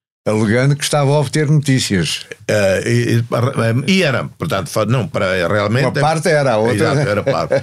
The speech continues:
Speaker 1: <laughs>
Speaker 2: E, e, eh, e depois eu dizia, "Pô, qualquer dia o Pinto Balsemão apresenta-me uma conta
Speaker 1: É.
Speaker 2: dos telefones."
Speaker 1: Também dava para falar para as namoradas,
Speaker 2: <laughs>
Speaker 1: confesso.
Speaker 2: É, não, isso era mais raro.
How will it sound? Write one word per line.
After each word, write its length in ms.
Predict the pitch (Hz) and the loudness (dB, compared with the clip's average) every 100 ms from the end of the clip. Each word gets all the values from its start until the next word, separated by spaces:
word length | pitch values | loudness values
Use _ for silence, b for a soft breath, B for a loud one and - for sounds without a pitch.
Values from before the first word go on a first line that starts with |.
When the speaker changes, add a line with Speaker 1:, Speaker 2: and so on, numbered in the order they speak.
| - | -4
Speaker 1:
<laughs> 160 | - 101 | -4 0
Speaker 2:
E, 560 | 117 139 147 143 139 | 2 4 2 0 -2
e, 520 | 131 127 135 139 135 120 | 0 2 2 2 2 2
eh, 720 | 110 101 92 85 78 78 78 - _ _ _ _ _ | 2 2 0 0 0 -2 -4 -14 _ _ _ _ _
e 120 | 98 | -2
depois 460 | 92 95 - 117 101 | 0 -2 0 0 2
eu 80 | 90 | 0
dizia, 240 | 80 87 | 0 -2
"Pô, 120 | - | -4
qualquer 480 | - 85 87 - 92 92 | -4 -4 -2 -2 0 0
dia 520 | 98 107 104 101 107 - | 0 2 2 0 -2 -6
o 160 | - 82 | -4 -4
Pinto 520 | - - 110 87 78 | -4 -2 0 0 -2
Balsemão 840 | 73 92 92 87 78 85 90 92 95 | -2 -2 -2 -2 -2 0 0 -2 -4
apresenta-me 880 | - - 78 78 73 90 87 80 85 | -6 -6 -4 -4 -2 -2 -2 -4 -2
uma 240 | 85 78 71 | 0 -2 -2
conta 320 | - 85 87 | -4 -2 0
Speaker 1:
É. 260 | 95 85 73 | 0 -2 -2
Speaker 2:
dos 240 | 73 87 | -4 -6
telefones." 640 | - 80 76 71 - - 110 | -4 -2 -2 -4 -6 -4 -2
Speaker 1:
Também 140 | 113 | -2
dava 280 | 110 113 120 | 0 0 -2
para 200 | 123 110 | -2 -2
falar 260 | 117 117 | 0 -2
para 120 | 98 110 | -2 -2
as 40 | |
namoradas, 520 | 117 123 135 107 87 78 120 | -2 0 0 0 0 -2 -2
Speaker 2:
<laughs> 40 | - | -2
Speaker 1:
confesso. 440 | 87 - 87 78 | -2 0 0 0
Speaker 2:
É, 160 | 95 82 B B | -2 -2 B B
não, 380 | 185 175 170 156 | -2 0 2 0
isso 180 | 139 151 | 0 0
era 140 | 139 | 2
mais 240 | 135 123 95 | 2 0 0
raro. 260 | 85 82 | 0 0